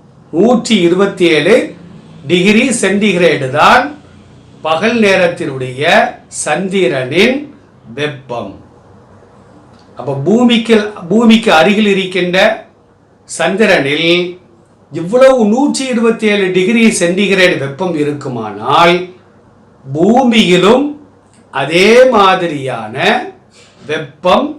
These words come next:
இருக்க வேண்டும். ஆனால் அவ்வளவு வெப்பம் இருக்கிறதா பூமியிலே?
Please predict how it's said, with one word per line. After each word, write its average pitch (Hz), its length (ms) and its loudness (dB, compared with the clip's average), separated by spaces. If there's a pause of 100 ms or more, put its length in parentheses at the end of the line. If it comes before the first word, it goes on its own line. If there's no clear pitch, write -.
(140)
இருக்க 165 280 -8 (140)
வேண்டும். 143 400 -6 (1300)
ஆனால் 151 300 0
அவ்வளவு 190 320 2
வெப்பம் 202 320 4
இருக்கிறதா 185 440 2 (140)
பூமியிலே? 165 580 0